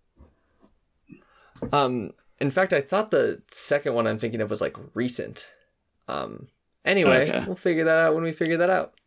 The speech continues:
Speaker 2: Yep.
Speaker 1: Um, I kinda thought that Kumonga's walk, except for towards the end, they did a much better job with his walking as a puppet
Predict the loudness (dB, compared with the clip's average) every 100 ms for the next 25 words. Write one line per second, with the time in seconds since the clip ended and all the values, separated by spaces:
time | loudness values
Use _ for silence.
0 | _ 0 0 -2 _ _ _ _ _ _
1 | _ _ _ _ _ 0 2 2 -2 -10
2 | -14 _ _ _ 0 0 2 2 2 0
3 | -2 0 0 -2 -12 0 2 4 2 -6
4 | _ _ _ _ _ -18 -4 -2 2 2
5 | 4 4 2 -2 0 2 2 -2 -4 -4
6 | -2 0 0 0 0 2 2 2 0 -6
7 | -12 -20 -20 -4 0 2 2 2 2 0
8 | 0 2 2 2 2 2 0 -4 -4 -2
9 | -2 -2 -8 -8 -10 -8 -10 -10 -10 -10